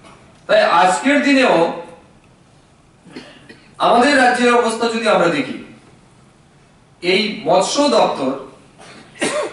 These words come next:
বা ফিশারি সেক্টর রাজ্যের অর্থনীতিকে বেকারত্ব দূরীকরণের ক্ষেত্রে অনেক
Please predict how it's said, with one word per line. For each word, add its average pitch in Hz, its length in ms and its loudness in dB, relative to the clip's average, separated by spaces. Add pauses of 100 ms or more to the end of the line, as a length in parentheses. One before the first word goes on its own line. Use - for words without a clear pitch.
(320)
বা 185 180 2
ফিশারি 277 420 0
সেক্টর - 480 0 (1080)
রাজ্যের 226 460 0
অর্থনীতিকে 240 1000 -2 (480)
বেকারত্ব 220 640 2
দূরীকরণের 240 640 0
ক্ষেত্রে 233 340 -2 (1160)
অনেক 233 360 2